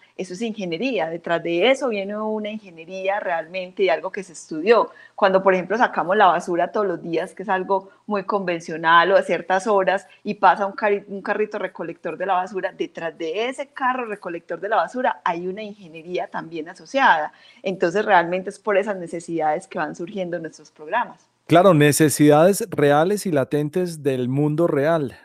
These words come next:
Speaker 2: Ahí es cuando llegan también las grandes oportunidades en lo que llamamos emprendimiento y lo que entendemos como dolor, un dolor general que pueden resolver mucha ven-, muchas veces los ingenieros.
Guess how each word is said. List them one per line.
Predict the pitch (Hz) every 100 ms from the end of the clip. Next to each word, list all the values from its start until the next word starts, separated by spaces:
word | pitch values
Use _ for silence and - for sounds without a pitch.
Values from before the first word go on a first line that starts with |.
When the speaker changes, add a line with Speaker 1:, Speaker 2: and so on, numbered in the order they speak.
| -
Speaker 2:
Ahí | 120 120 143
es | 139
cuando | 170 135 123 107 101 -
llegan | 117 110 113 113 127 143
también | 147 120 120
las | 135
grandes | 131 127 139 139
oportunidades | 139 127 143 139 127 120 156 151
en | 113
lo | 107
que | 107
llamamos | 104 107 123 143
emprendimiento | 127 143 139 139 135 127 180 160
y |
lo | 113
que | 107 - 104 104
entendemos | 113 104 107 110 131 135
como | 127 113 113
dolor, | 113 139 143 170 139 - _ _ _ _ _
un | 123
dolor | 123 147 156
general | 139 170 139 131 139 123 - _
que | 120
pueden | 123 127
resolver | 123 113 110 113
mucha | 120 -
ven-, | 120 117 110
muchas | - 113 120 113
veces | 110 117 110 - - - -
los | 117 120
ingenieros. | 104 101 95 82 - -